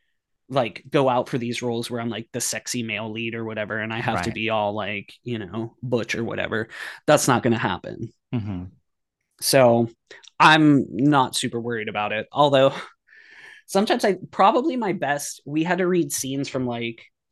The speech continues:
Speaker 1: I don't fucking know, like, Chicago P D because that shoots here,
Speaker 2: Right.
Speaker 1: um, or something like that. And I had to be, like, somebody that, like, police were interviewing or something.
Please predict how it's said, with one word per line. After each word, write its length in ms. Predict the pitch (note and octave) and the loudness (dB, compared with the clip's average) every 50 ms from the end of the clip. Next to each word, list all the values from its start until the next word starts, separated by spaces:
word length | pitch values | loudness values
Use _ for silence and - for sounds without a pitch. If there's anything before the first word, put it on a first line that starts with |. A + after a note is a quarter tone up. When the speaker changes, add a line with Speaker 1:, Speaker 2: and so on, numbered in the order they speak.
| _ | _
Speaker 1:
I 60 | D#3+ | -8
don't 160 | C#3 A#2+ A2 - | -8 -8 -10 -12
fucking 280 | - G#2+ - G#2 A2 | -16 -16 -16 -14 -14
know, 180 | G#2+ G2+ A2 A2+ | -14 -14 -12 -12
like, 320 | G#2+ G#2+ A2 G#2+ - _ _ _ _ _ _ _ - - _ _ - | -10 -10 -10 -12 -12 _ _ _ _ _ _ _ -20 -20 _ _ -8
Chicago 520 | - - F3 - G3 E3 E3 D#3 C#3+ C#3 | -4 -4 -2 2 2 4 4 4 2 0
P 260 | C#3 - - B2+ B2+ | 0 -2 -6 -6 -6
D 180 | A#2 A#2 A#2 B2 | -6 -6 -6 -6
because 260 | A2+ A#2+ - B2+ A#2 | -6 -4 -6 -6 -6
that 160 | B2 A2 - | -6 -8 -8
shoots 260 | - - A#2 A2 A2 | -6 -6 -6 -6 -6
here, 480 | - - A#2 A2+ A2+ A2 A2 A2+ - - _ - | -6 -6 -6 -6 -6 -4 -6 -6 -8 -10 _ -2
Speaker 2:
Right. 340 | B2+ G#2+ F#2 G#2 G#2+ G#2 | 0 0 2 0 0 -2
Speaker 1:
um, 260 | G#2+ G#2+ G#2 - - _ | -2 -4 -6 -10 -10 _
or 60 | - C3+ | -4 -2
something 320 | - - B2+ A#2+ B2 A#2 | 0 0 0 0 0 0
like 200 | A#2 A#2 A2+ - | 0 -2 -2 -2
that. 240 | A#2 A2+ A2 G#2+ - - | -2 -2 -2 -2 -2 -2
And 100 | C3+ C3 | -2 -2
I 80 | B2 | -2
had 200 | B2+ - C3 C3 | 0 0 0 0
to 60 | C3 | 0
be, 120 | A#2 B2 B2 | -2 -4 -6
like, 480 | A#2+ A#2+ A2+ G#2+ B2 A#2+ - - - _ _ _ _ _ _ _ _ _ _ - - - - - - - _ _ _ _ _ _ _ _ _ _ _ _ _ _ _ _ | -6 -4 -4 -4 -4 -6 -8 -12 -20 _ _ _ _ _ _ _ _ _ _ -20 -20 -20 -20 -20 -20 -20 _ _ _ _ _ _ _ _ _ _ _ _ _ _ _ _
somebody 400 | - - G#3+ G3+ F#3+ G3 F3+ F3 | 2 4 6 6 8 8 8 8
that, 140 | E3 D#3 B2 | 8 8 6
like, 220 | C3+ C#3+ C3 - | 4 2 2 0
police 340 | - - C#3 C3+ C3 B2 - - | -2 -2 0 2 2 0 0 -2
were 100 | C3 - | -2 -2
interviewing 560 | B2 C3 C3+ C3 A#2+ A2 A#2 A#2+ A#2+ A#2+ B2+ | -2 -2 -2 -2 -2 -2 -4 -4 -4 -4 -6
or 60 | A2+ | -6
something. 580 | - - A2+ A2+ - A2 A2+ A2+ A2+ A#2 A2+ | -6 -6 -6 -6 -6 -6 -6 -4 -6 -6 -8